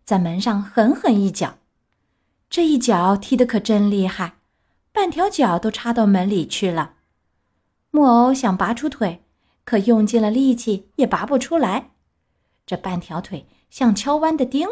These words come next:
子似的，牢牢钉在那里了。请诸位想象一下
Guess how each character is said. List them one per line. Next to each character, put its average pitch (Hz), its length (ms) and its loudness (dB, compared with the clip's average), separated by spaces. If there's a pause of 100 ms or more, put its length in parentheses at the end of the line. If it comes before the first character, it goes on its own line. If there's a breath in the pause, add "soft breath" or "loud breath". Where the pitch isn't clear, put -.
子 254 140 2
似 208 200 0
的， 185 200 -8 (340)
牢 160 220 -8
牢 160 200 -4
钉 320 300 0
在 370 160 4
那 185 220 2
里 156 160 -6
了。 143 240 -8 (1080)
请 247 240 2
诸 240 180 0
位 247 140 6
想 208 240 0
象 247 220 2
一 208 140 4
下 202 300 -4